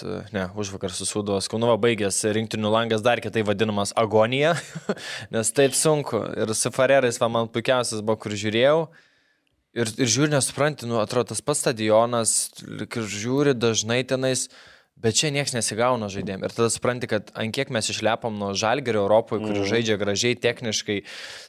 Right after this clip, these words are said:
Speaker 1: tas senelis žaidžia, išėjimai. Ir čia žiūriu, du pasai klaida, du pasai klaida. Ir, nu, su Farerais tokios sunkios rungtynės, tokios klampios, taip nesižiūrėjo, taip buvo sunku.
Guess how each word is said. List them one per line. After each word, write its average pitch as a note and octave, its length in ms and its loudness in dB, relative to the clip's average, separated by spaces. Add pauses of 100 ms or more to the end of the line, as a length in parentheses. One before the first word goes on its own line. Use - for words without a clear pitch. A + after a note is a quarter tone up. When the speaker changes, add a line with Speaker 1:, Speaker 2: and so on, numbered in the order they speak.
(140)
Speaker 1:
tas A#2 160 2
senelis A#2+ 560 2
žaidžia, B2 320 2
išėjimai. C3 400 2
Ir A#2 140 -2
čia C#3+ 100 0
žiūriu, C#3 320 2
du F3+ 240 0
pasai C3+ 400 0
klaida, A2 380 0
du C3+ 160 -2
pasai B2 400 2
klaida. A2 480 2
Ir, A2 180 -4 (480)
nu, B2+ 140 -2
su C3+ 140 0
Farerais C#3+ 440 4
tokios C#3+ 380 2
sunkios C3+ 320 -2
rungtynės, A#2 480 -4
tokios C#3 320 2
klampios, A2+ 500 -2
taip B2+ 200 -2
nesižiūrėjo, C3 960 0 (100)
taip B2+ 260 -2
buvo C3+ 240 2
sunku. A#2 540 -6